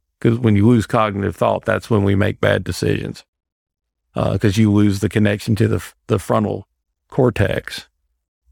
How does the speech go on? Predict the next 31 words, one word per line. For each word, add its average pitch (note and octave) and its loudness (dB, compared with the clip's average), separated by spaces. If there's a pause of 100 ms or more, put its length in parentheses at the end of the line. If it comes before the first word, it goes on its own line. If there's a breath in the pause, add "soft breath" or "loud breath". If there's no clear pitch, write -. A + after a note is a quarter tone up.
(300)
So G#2+ 0
it A2 0
starts A2 -2
asking A2 0
you A#2 4
questions, G#2+ -2
you F#2+ 0
know, F#2 2
just, G2 -4 (120)
"Well, A2 0
what A#2+ 2
are A#2+ -2
three A2+ 0
things G#2+ 2
you G#2+ 0
see? G2+ 0
What A2 2
are A#2+ -2
two A2+ 0
things G#2+ 2
you G#2 -4
smell?" - -2 (520)
And A#2+ 2
it's A#2+ -2
really C#3 2
just A#2 2
to F#2+ -4
slow A2 0
your C3 2
brain A#2 2
down, G#2+ 0